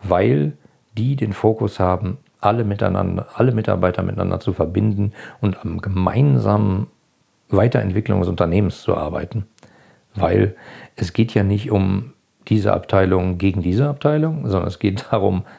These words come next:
das gesamte Unternehmen gegen den Wettbewerb im Zweifelsfall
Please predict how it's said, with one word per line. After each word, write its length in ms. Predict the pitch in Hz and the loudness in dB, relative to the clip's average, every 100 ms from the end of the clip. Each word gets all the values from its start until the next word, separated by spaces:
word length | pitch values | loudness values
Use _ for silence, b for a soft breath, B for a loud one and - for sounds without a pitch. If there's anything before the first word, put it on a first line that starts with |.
| B | B
das 160 | 95 | -4
gesamte 420 | - 90 92 110 107 | -2 0 2 2 0
Unternehmen 580 | 98 95 95 95 98 95 _ | 0 2 2 0 -2 -8 _
gegen 200 | 101 - | -2 0
den 160 | - 95 | 0 0
Wettbewerb 500 | 139 90 95 98 - | 2 2 0 -4 -6
im 100 | 98 | -4
Zweifelsfall 540 | - 87 92 - - | -4 -6 -8 -8 -10